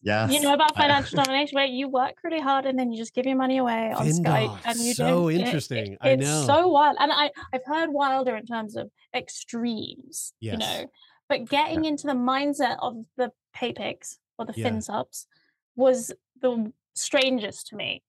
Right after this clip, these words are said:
Speaker 2: because I just
Speaker 1: Yeah.
Speaker 2: could not understand in this, like,
Speaker 1: That
Speaker 2: capitalist
Speaker 1: was
Speaker 2: world where you work and work and work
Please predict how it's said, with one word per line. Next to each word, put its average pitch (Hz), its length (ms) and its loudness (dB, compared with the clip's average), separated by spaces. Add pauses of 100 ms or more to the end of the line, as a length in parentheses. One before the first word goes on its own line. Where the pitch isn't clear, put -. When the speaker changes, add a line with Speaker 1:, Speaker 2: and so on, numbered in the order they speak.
Speaker 2:
because 269 160 0
I 147 140 -2
just 98 200 0
Speaker 1:
Yeah. - 60 -2
Speaker 2:
could 262 120 -2
not 277 260 2
understand 285 320 -2
in 220 60 -8
this, 220 120 -10
like, - 80 -8
Speaker 1:
That 123 100 0
Speaker 2:
capitalist 131 440 0
Speaker 1:
was 247 120 2
Speaker 2:
world - 300 -6
where 240 120 -2
you 233 120 -2
work 262 280 0
and 269 80 -4
work 262 180 -2
and 240 100 -2
work 208 220 -4